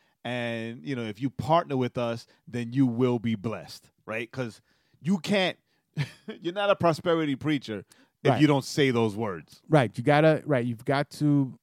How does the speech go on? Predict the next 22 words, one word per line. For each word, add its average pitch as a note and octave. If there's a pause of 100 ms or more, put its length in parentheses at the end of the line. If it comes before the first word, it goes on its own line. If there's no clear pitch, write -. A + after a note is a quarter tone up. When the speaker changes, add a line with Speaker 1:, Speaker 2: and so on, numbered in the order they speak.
Speaker 2:
you've B2
got C3
to D3
partner B2
to A#2+
be A2+
blessed. - (340)
That's A2
how A2
that A#2
works. -
That's B2
how D#3
the F3
seed B2 (1120)
Speaker 1:
The F2
seed, G#2+
Speaker 2:
The C#3
seed C#3
works. B2
Speaker 1:
the G#2
seed G#2